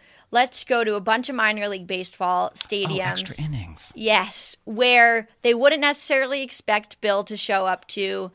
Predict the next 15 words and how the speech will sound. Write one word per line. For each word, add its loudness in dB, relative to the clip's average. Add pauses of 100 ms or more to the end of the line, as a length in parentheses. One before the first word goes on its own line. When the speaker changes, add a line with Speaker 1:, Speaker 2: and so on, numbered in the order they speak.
(440)
Speaker 1:
Let's -4
just -6
have 4
fun -2
with -8
the -8
crowd. -2
I -8
promise -10
it -10
was -12
fun, -8
Alfie. -10
<laughs> -2 (800)
And 0